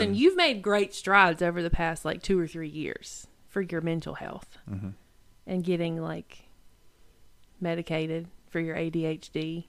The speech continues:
Speaker 1: Mm-hmm.
Speaker 2: all those things.
Speaker 1: And if you'd like to hear more, check out the Thunder Podcast, a mental health podcast available wherever you can get all of your podcasts.
Speaker 2: I love how you switched to your announcer voice so seamlessly. <laughs> Okay, so I'm just gonna go to my last fact since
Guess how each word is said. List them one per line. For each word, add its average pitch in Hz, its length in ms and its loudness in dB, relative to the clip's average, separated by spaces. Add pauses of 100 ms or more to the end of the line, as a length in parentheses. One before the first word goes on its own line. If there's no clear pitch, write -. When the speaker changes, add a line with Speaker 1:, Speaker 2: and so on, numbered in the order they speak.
(100)
Speaker 1:
Mm-hmm. 95 280 0
Speaker 2:
all 165 60 -4
those 160 240 -6
things. - 480 -12 (360)
Speaker 1:
And 101 120 -2
if 92 120 -2
you'd 95 100 -2
like 95 200 -2
to 95 60 -8
hear 95 160 -4
more, 104 240 -4
check - 300 -4
out 92 280 -2
the 80 120 -2
Thunder 101 340 -2
Podcast, - 580 -4 (260)
a 95 60 -6
mental 92 300 0
health 92 240 -2
podcast - 520 -4
available 90 520 -2
wherever 92 380 0
you 92 160 -2
can 95 240 -8
get 98 360 -2
all 117 180 -2
of 104 80 -6
your - 120 -4
podcasts. - 680 -4 (640)
Speaker 2:
I 180 60 -2
love 185 200 0
how 190 80 -2
you 175 240 -2
switched - 420 -10
to 156 100 -8
your 170 160 -10
announcer 156 480 -10
voice 175 400 -14
so 185 140 -12 (280)
seamlessly. 185 800 -2
<laughs> 277 100 -2
Okay, 185 320 2
so - 160 -6
I'm 247 180 10
just 359 220 8
gonna 311 220 10
go 233 180 12
to 214 80 8
my 190 160 10
last 180 420 6
fact 160 340 0
since 190 160 -4